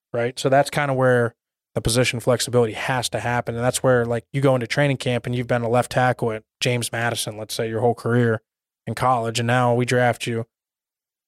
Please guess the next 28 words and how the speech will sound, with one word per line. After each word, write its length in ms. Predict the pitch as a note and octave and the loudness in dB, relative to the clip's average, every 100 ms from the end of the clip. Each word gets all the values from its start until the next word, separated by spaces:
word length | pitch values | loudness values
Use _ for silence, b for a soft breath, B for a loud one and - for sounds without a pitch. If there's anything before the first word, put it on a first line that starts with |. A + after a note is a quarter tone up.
| _ _ _ _ - | _ _ _ _ -4
and 520 | C3+ A#2+ A2+ A2+ G#2+ - _ _ _ _ _ _ _ _ A#2+ | -2 0 -2 -4 -10 -16 _ _ _ _ _ _ _ _ _
you're, 260 | B2 B2+ A#2 | -4 -2 -2
you're 140 | A#2+ B2+ | -2 -2
not 140 | D3 | -2
gonna 120 | B2+ | -4
start 400 | A2 - D3 D3 | -4 0 2 0
'cause 120 | - B2 | -4 -4
you're 100 | B2 | 2
going 180 | C3+ | 2
to 60 | B2+ | 2
a 60 | A#2 | 2
team 260 | C#3 C3 | 2 2
that 80 | A#2 | 2
has 120 | A2+ | 2
all 140 | A#2+ B2 | 4 4
five 260 | - A#2+ | 2 0
starters 320 | - B2+ A#2+ A2+ | 2 2 2 2
back 200 | A#2+ A#2+ | 0 0
on 80 | |
the 100 | A#2 A#2 | -2 -2
offensive 280 | A#2+ A2+ A#2+ | -2 -4 0
line. 220 | C3 B2 | 0 2
So, 120 | B2+ | 0
okay, 200 | A#2+ A2+ | 0 2
here, 200 | B2+ B2 | 2 2
here, 400 | G#2+ - C#3 C#3 | 0 -2 2 2
how's 260 | C#3 D3 C3+ | 2 0 0
your 180 | C3+ | -2